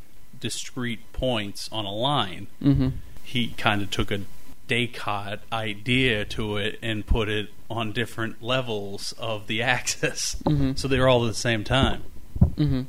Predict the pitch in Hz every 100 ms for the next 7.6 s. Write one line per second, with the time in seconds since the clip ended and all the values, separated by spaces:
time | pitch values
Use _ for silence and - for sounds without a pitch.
0 | - - - 139 123 92 - - - 113
1 | 123 - - - 143 117 98 98 - -
2 | - 151 135 123 110 120 113 120 110 -
3 | 120 117 107 98 101 101 95 101 95 98
4 | 104 - 110 107 107 - 113 104 104 101
5 | 101 101 98 - 127 120 110 95 85 -
6 | - - - - - 113 - 113 107 101
7 | 104 110 107 101 87